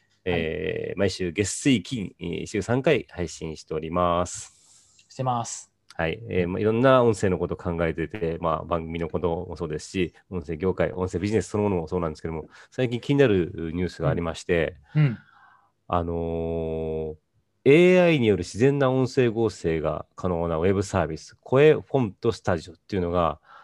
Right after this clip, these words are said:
Speaker 2: えー、
Speaker 1: 出ましたね。
Speaker 2: 提供開始だというのがあって、
Speaker 1: うん。
Speaker 2: なんと無料でこれ使えるっていうことで、
Speaker 1: うん。
Speaker 2: あの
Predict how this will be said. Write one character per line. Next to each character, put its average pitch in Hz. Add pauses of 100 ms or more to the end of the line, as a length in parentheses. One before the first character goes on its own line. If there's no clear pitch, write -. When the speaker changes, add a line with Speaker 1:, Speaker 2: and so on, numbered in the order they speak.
(220)
Speaker 2:
え 82
ー、 -
Speaker 1:
出 135
ま 147
し 147
た 120
ね。 147
Speaker 2:
提 156
供 -
開 -
始 -
だ -
と -
い -
う -
の 87
が 151
あ 160
っ -
て、 143
Speaker 1:
う - (160)
ん。 - (120)
Speaker 2:
な 131
ん 127
と 92
無 95
料 170
で 160 (760)
こ -
れ 90
使 101
え 90
る 87
っ 82
て -
い -
う -
こ 82
と 82
で、 78 (220)
Speaker 1:
う 156
ん。 123 (1200)
Speaker 2:
あ 104
の 92